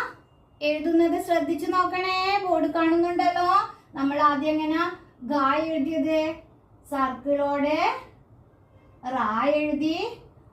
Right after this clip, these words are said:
വീണ്ടും മുകളിലോട്ട് വരച്ച് അവിടുന്ന് ഇങ്ങനെ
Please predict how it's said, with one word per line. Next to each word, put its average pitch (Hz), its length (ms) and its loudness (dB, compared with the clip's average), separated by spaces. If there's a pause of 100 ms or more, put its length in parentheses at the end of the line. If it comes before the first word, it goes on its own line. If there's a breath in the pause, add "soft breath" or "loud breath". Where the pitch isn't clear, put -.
വീണ്ടും 311 680 0
മുകളിലോട്ട് 294 680 0
വരച്ച് 285 460 0
അവിടുന്ന് 269 640 -2
ഇങ്ങനെ 294 280 2